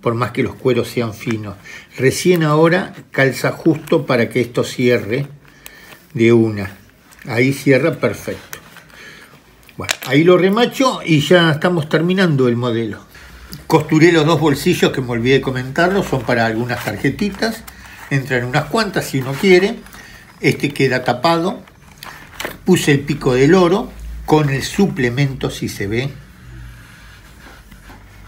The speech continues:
Esto lo pongo ahí para que no se pierda. Cuando termino todo, ahí lo, lo, lo aplico. Acá voy a doblar. En esta oreja doblo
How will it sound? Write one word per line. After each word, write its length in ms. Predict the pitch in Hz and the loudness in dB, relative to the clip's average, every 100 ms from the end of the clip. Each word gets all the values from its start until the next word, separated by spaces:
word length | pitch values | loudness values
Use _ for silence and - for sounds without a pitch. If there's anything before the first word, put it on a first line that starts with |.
| - - - - - - - - - - - - - | -20 -18 -14 -14 -16 -18 -18 -10 -10 -10 -20 -20 -2
Esto 300 | 220 - 170 | 0 4 6
lo 180 | 147 143 | 6 4
pongo 280 | 151 147 135 | 0 2 2
ahí 80 | |
para 300 | 147 147 120 | 4 2 0
que 120 | 120 123 | 0 -2
no 160 | 151 | -2
se 200 | 143 147 | -2 -2
pierda. 460 | - 170 160 156 160 | 2 4 4 4 -2
Cuando 280 | 123 120 123 | -4 -4 -2
termino 480 | 143 131 165 165 | -2 0 -2 -2
todo, 560 | 143 165 165 165 202 - - - - - | 0 2 2 2 -2 -6 -18 -20 -18 -4
ahí 180 | 120 131 | -2 2
lo, 340 | 123 120 117 | 2 2 0
lo, 440 | 110 110 107 104 101 98 95 92 - - - - - | -2 -2 -2 -6 -10 -12 -12 -14 -16 -20 -20 -20 -8
lo 140 | - 123 | 0 0
aplico. 480 | 120 117 - - - - - - - - - | 0 -6 -8 -14 -16 -20 -20 -20 -20 -20 -6
Acá 320 | 196 196 - | -4 -2 0
voy 160 | 262 233 | 4 4
a 80 | 214 | 6
doblar. 480 | 180 147 131 110 - - - - | 6 4 0 -2 -8 -20 -20 -6
En 200 | - 165 | 2 4
esta 240 | 247 240 185 | 4 2 4
oreja 560 | 160 220 - 214 147 - | 4 2 2 -2 -4 -6
doblo 760 | 175 123 170 175 180 190 190 | -6 4 4 6 2 2 -4